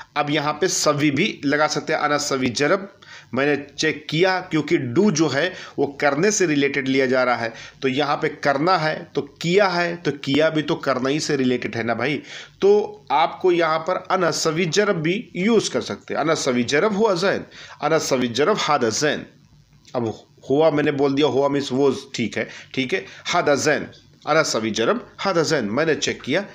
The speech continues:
यह ठीक है, "आना जरब", मैंने चेक किया। यानी कि आप अगर ना भी सवी लगाएंगे तब भी आपका सेंटेंस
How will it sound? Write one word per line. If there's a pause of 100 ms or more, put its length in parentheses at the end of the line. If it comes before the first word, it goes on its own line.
(100)
यह
ठीक
है, (240)
"आना
जरब",
मैंने
चेक
किया। (280)
यानी
कि
आप (280)
अगर
ना
भी
सवी
लगाएंगे
तब
भी
आपका
सेंटेंस